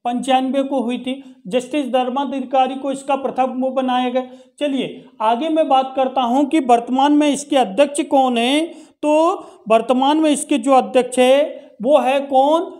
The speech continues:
नरेंद्र कुमार जैन। मैंने आपको पिछले जो लेक्चर हमारा एमपीपीएससी का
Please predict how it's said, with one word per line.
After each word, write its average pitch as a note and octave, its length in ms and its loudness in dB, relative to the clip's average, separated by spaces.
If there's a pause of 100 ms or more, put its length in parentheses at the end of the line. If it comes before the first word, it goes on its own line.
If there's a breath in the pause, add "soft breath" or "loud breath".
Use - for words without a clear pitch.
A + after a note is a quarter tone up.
(180)
नरेंद्र C#4+ 800 0 (1300)
कुमार B3 880 0
जैन। D3+ 480 -4 (580)
मैंने E4 600 -2
आपको A3+ 340 0 (320)
पिछले C#4+ 420 -2
जो D4+ 160 -4
लेक्चर C#4 420 0
हमारा C4 360 0
एमपीपीएससी B3 680 -4
का B3 160 2